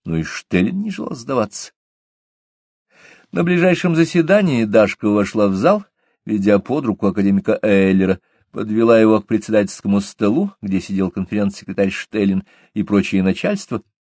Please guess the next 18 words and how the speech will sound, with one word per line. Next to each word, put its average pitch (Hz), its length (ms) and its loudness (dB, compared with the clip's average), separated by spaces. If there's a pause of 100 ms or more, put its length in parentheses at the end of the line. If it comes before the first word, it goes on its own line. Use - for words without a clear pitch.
(140)
и 110 100 0
попросила 196 800 -2 (680)
освободить 180 840 0
кресло 196 540 2
для 170 180 -2
великого 180 460 0
математика, 139 840 0 (220)
ибо 113 200 0
такие 175 540 0
люди 220 240 2
должны 165 340 2
украшать - 720 0
Академию, 110 640 0 (160)
им 214 320 4
сидеть 220 400 -2
на 202 80 -4
почетных 185 500 -4
местах, 143 440 0